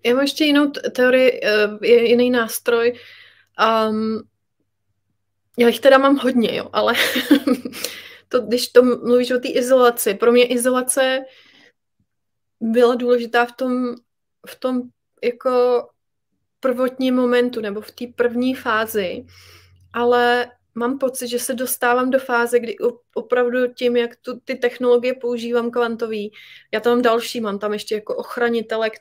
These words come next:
kam si stoupnu a oni nás tam jako s rodinou, který mě tam, eh, to jsou kvantový takový jako velký krystaly. Ale mám tam ještě to, že vlastně úplně s-,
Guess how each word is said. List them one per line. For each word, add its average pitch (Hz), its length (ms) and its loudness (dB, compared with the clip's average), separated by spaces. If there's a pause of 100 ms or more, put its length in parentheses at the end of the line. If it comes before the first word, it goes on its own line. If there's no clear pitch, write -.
(180)
kam 220 220 -8
si 226 140 -12
stoupnu 220 420 -4
a 208 100 -6
oni 208 220 -4
nás 214 240 -4
tam 208 340 -4
jako 220 200 -10
s - 80 -16
rodinou, 214 480 -6
který 220 340 -8
mě 214 180 -8
tam, 214 280 -6 (640)
eh, 214 400 -2 (300)
to 202 60 -12
jsou 220 160 -8
kvantový 214 420 -2
takový 208 300 -6
jako - 200 -14
velký 208 360 -2
krystaly. 202 580 -6 (880)
Ale 226 520 2 (320)
mám 226 200 -2
tam 233 140 2
ještě 240 260 -4
to, 240 160 2
že 226 120 2
vlastně 233 320 -2
úplně 240 460 2
s-, - 240 -8